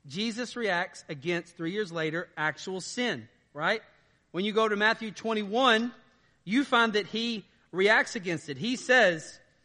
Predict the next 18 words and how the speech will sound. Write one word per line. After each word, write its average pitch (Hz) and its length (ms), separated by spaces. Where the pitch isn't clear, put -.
"It 208 100
is 196 180
written, 202 420
'My 214 300
house 214 320
shall 208 140
be 226 120
called 196 280
a 180 60
house 165 280
of 214 140
prayer.'" 208 420
He's 156 140
quoting 214 300
from 208 140
Isaiah 196 320
fifty-six 214 520
seven, 214 440